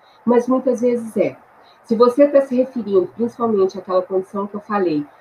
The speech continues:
bateu, incomodou, leva e reflete, essa é a melhor postura. É melhor ficar em silêncio, leva pra casa e vai avaliar. Agora, em alguns momentos, muitas vezes é necessário colocar.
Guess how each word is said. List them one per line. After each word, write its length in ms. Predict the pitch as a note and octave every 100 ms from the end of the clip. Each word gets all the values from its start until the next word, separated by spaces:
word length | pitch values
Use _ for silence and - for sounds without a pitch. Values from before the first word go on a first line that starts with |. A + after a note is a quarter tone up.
| _ -
bateu, 440 | F#3+ - A3+ G#3
incomodou, 560 | G3 F#3+ F#3+ F#3 F3+ E3+
leva 360 | F3+ G3+ F3+
e 40 | D#3+
reflete, 840 | D#3+ - G#3 G#3 F3 - - D3 _ _ _
essa 300 | E3+ F#3 C4+
é 20 |
a 20 | A3+
melhor 260 | A3+ A3+
postura. 520 | A#3+ B3 - D#3+ C3+ - _ _ E3+ F3 -
É 100 | F3
melhor 440 | F3+ E3+ F3 G3+
ficar 120 | -
em 80 | F#3
silêncio, 800 | F#3 - D3+ D#3 E3+ G3 G3 F3+
leva 240 | E3+ F3+ F#3+
pra 160 | F3
casa 440 | - F#3 F#3+ G#3 G#3
e 20 |
vai 140 | G#3
avaliar. 540 | G#3+ G#3+ A#3 B3 C3 - _ _ _ _ _ -
Agora, 480 | A3 A3+ F#3+ D3+ G#3+
em 100 | E4+
alguns 380 | F4 A3 G3 F3+
momentos, 720 | D#3 E3 G#3 B3+ B3 F3 F3+
muitas 320 | F#3 F#3+ F3+
vezes 180 | F3+ F#3
é 60 |
necessário 560 | F#3+ G#3 A#3 - A3 G#3
colocar. 560 | A3+ B3+ B3+ D#3+ C#3+